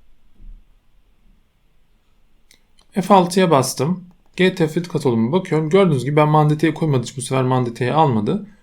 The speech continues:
Ve benim ekranda görüntülemek istediğim dört kolonu buraya koydu. Text tab üç dedim. Bitirdim. Gördüğünüz gibi benim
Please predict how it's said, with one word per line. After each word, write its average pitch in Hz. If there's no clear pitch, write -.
Ve 156
benim 160
ekranda 151
görüntülemek 139
istediğim 143
dört 185
kolonu 123
buraya 160
koydu. 127
Text 185
tab 127
üç 113
dedim. 120
Bitirdim. 143
Gördüğünüz 123
gibi 131
benim 127